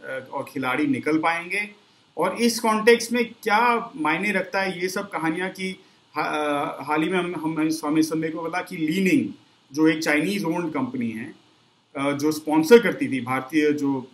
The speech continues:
ओलंपिक टीम का जो किट है, उसको स्पॉन्सर करती थी, उसको हटा दिया गया है। Now, अब इसका मतलब ये है कि, अ, जो लोड है इसका, जो खर्चा रहेगा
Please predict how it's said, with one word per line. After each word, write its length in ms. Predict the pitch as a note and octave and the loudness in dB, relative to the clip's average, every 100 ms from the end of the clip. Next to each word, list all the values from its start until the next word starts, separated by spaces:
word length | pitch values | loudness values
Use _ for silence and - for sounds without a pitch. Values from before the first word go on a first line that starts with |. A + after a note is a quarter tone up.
| - | -6
ओलंपिक 400 | C#3 C#3 C#3 D3+ D#3 | -2 0 0 0 2
टीम 180 | D3 | 2
का 100 | D3 | 2
जो 140 | C#3+ D3+ | -2 -4
किट 320 | D3 E3 D3+ | -4 -6 -6
है, 260 | A#2 F#2+ _ _ _ D3 | -10 -12 _ _ _ -12
उसको 240 | C#3+ D#3+ | -8 -8
स्पॉन्सर 440 | D3+ C#3 C3+ E3+ D3 | -6 -4 -4 -2 -4
करती 240 | C3 C3 | -4 -8
थी, 220 | C#3 - - _ - | -8 -10 -14 _ -12
उसको 280 | F3+ - B3 | -10 -8 -6
हटा 420 | E3 F3 F#3+ F#3+ | -4 0 0 0
दिया 160 | D#3 | -2
गया 140 | B2 G#2 | -2 -6
है। 180 | F#2+ - _ _ _ _ _ D3 | -10 -18 _ _ _ _ _ 0
Now, 240 | F3+ G3+ - - - D#3 D#3 _ - | 0 0 -6 -18 -16 -16 -16 _ -6
अब 120 | F#3 | -4
इसका 220 | G3 G#3+ | -2 -2
मतलब 340 | A3 - A#3 G#3+ | -2 0 0 4
ये 120 | A3 | 4
है 140 | G#3 G#3 | 4 0
कि, 320 | G#3+ G#3+ G#3+ - | -6 -10 -12 -6
अ, 340 | D#3 D3+ D#3 D#3 _ _ _ D#3 | -4 -2 -4 -8 _ _ _ -18
जो 340 | C3 F3+ G#3 | -8 0 2
लोड 400 | F#3+ D#3+ G3 A#3 | 2 2 4 4
है 320 | E3+ C3+ G#2+ - - | 4 0 -2 -8 -14
इसका, 260 | D3 - B2+ | -12 -8 -4
जो 140 | D3+ | -2
खर्चा 380 | - C#3+ C#3+ F#3 | -2 -2 0 2
रहेगा 480 | D#3 B2+ B2 D#3+ | 2 0 -4 -6